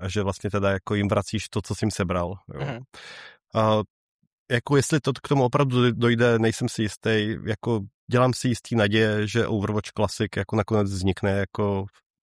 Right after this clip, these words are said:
Speaker 1: když ne samostatná jako standalone hra, tak aspoň jako trvalej mod uvnitř té hry. Řekl bych, že jako proto zákazníci jako budou, s Vovkem se jim to vlastně, že jo, osvědčilo, takže jako asi budou ochotnější v tomhle experimentovat, takže možná jako je třeba tohle nějaký příslib toho, jako že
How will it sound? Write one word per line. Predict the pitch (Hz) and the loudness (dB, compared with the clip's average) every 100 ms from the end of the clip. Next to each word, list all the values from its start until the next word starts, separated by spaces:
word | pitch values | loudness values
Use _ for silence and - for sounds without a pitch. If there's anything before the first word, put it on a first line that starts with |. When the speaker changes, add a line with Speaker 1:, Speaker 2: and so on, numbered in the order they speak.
| _ | _
Speaker 1:
když | 120 120 - | -4 -2 2
ne | 117 | 2
samostatná | 120 117 - 113 117 113 110 | 2 0 0 0 4 4 4
jako | 117 - | 0 -2
standalone | - 104 107 107 | 0 2 4 2
hra, | 104 104 | 2 0
tak | - 98 | -2 -8
aspoň | - 101 | -6 -4
jako | 98 110 | -2 0
trvalej | 104 98 101 | 0 2 2
mod | 101 95 95 | 4 2 0
uvnitř | 95 95 - | -2 -4 -4
té | 104 | -2
hry. | 90 82 - - - - - - - - | -2 -2 -6 -16 -20 -18 -18 -20 -10 -4
Řekl | 139 127 | 0 0
bych, | 123 | 2
že | 117 | 2
jako | 110 - 113 | 0 0 -2
proto | - 110 120 113 | -2 0 2 2
zákazníci | 104 - 110 110 101 - 113 90 | 2 0 0 0 -2 -2 -2 -4
jako | 90 139 | -2 0
budou, | 101 101 101 104 - - - - - | 2 4 4 0 -6 -18 -20 -20 -6
s | |
Vovkem | 104 110 - 107 | 0 0 0 0
se | 117 | 0
jim | 110 | 2
to | |
vlastně, | 110 104 120 | 0 0 0
že | 110 | 2
jo, | 113 | 0
osvědčilo, | 92 - 110 - 110 104 | 0 -2 -2 0 2 2
takže | 104 104 | 2 -2
jako | 101 104 | -4 -4
asi | 71 - | -6 -4
budou | 107 | -2
ochotnější | - 117 101 98 107 | -2 -2 -2 -2 -2
v | |
tomhle | 110 104 | -2 -2
experimentovat, | 95 - 101 98 - 98 95 | -4 -2 0 0 -2 -4 -4
takže | - 107 120 | -6 -4 0
možná | 120 120 113 | 2 4 4
jako | 110 - | 4 2
je | 110 | 0
třeba | - 110 | 2 0
tohle | 101 101 | 2 2
nějaký | 101 110 | 2 0
příslib | - 98 - 101 | -4 -6 -4 -2
toho, | 92 95 | -2 -2
jako | 90 - 87 | -2 -4 -6
že | 101 | -4